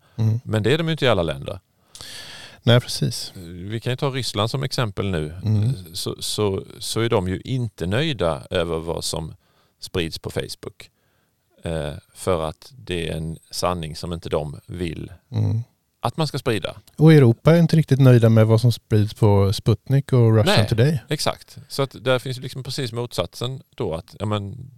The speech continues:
Speaker 2: det där är inte sant heller, säger
Speaker 1: Mm.
Speaker 2: den ena. Eller två sidor som säger att
Speaker 1: Mm.
Speaker 2: det där är inte sant.
Speaker 1: Och ja, i-, ibland så tänker jag så här, är det inte ett omyndig förklarande av användarna många gånger när vi begränsar innehållet på det här sättet?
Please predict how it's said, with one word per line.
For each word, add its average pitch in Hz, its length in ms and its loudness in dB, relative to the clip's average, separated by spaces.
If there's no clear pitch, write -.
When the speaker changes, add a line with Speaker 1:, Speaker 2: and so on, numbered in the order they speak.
Speaker 2:
det 113 80 -2
där 110 140 0
är 139 40 -2
inte 139 140 -8
sant 98 220 -2
heller, - 320 -6
säger 92 240 2
Speaker 1:
Mm. - 220 -4
Speaker 2:
den - 80 -10
ena. 82 280 -10
Eller 101 240 -4
två 143 180 -2
sidor 113 260 -2
som 90 100 -8
säger 87 200 -4
att - 180 -12
Speaker 1:
Mm. 101 200 -16
Speaker 2:
det 95 120 0
där 85 80 4
är 80 40 0
inte 78 120 -6
sant. - 300 -10
Speaker 1:
Och 123 580 8
ja, 139 160 6
i-, 151 180 6
ibland 160 460 6
så - 100 -6
tänker 151 340 4
jag 117 80 6
så - 100 2
här, 113 280 4
är 139 120 2
det 139 300 6
inte 139 360 6
ett 123 220 4
omyndig 107 640 6
förklarande 120 580 4
av 123 140 4
användarna 95 600 2
många 104 260 2
gånger 98 400 0
när 117 180 6
vi 107 220 6
begränsar 113 580 4
innehållet 110 540 4
på - 80 0
det 110 60 4
här 101 60 2
sättet? - 600 -6